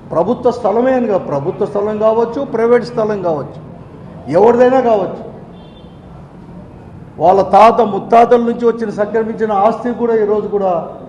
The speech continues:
ఆక్యుపై అనేది కూడా చేసుకుంటూ ఉన్నారు. ఎటువంటి పరిస్థితి వచ్చిందంటే, ఒక సినిమా థియేటర్లో ఒక సినిమా ఆడించాలన్నా, ఒక వ్యాపారం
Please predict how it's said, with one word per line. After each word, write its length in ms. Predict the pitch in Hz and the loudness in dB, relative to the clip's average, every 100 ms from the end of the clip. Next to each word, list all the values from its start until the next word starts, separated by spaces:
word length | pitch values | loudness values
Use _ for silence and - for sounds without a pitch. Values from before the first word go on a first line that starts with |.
| - - - | -18 -16 -2
ఆక్యుపై 380 | 160 180 185 202 | 0 0 0 0
అనేది 260 | 190 185 | 0 -2
కూడా 160 | 175 185 | -2 -2
చేసుకుంటూ 540 | 180 170 - 170 156 | -2 -4 -4 -8 -6
ఉన్నారు. 240 | 151 135 117 - - - - - - - - - - | -6 -6 -6 -12 -18 -20 -20 -20 -20 -20 -20 -16 -8
ఎటువంటి 360 | - 233 247 | 0 2 4
పరిస్థితి 440 | 240 226 226 240 226 | 2 0 -2 -4 -4
వచ్చిందంటే, 600 | 226 226 220 214 226 240 - - - - 147 | -4 -4 -4 -4 -6 -8 -14 -18 -20 -10 -4
ఒక 140 | 180 | -2
సినిమా 460 | 214 220 214 233 240 | -2 -4 -4 -2 -2
థియేటర్లో 600 | 233 226 240 240 233 233 | -2 0 2 2 2 2
ఒక 120 | 220 | 0
సినిమా 360 | - 220 226 | -4 -4 -2
ఆడించాలన్నా, 960 | 220 196 208 226 185 208 196 180 160 120 - - - - - - - 160 | 0 4 2 2 -2 0 0 -2 -4 -8 -12 -18 -20 -20 -20 -20 -8 -2
ఒక 120 | 190 | 2
వ్యాపారం 680 | 208 190 214 214 233 233 | 4 6 6 6 4 2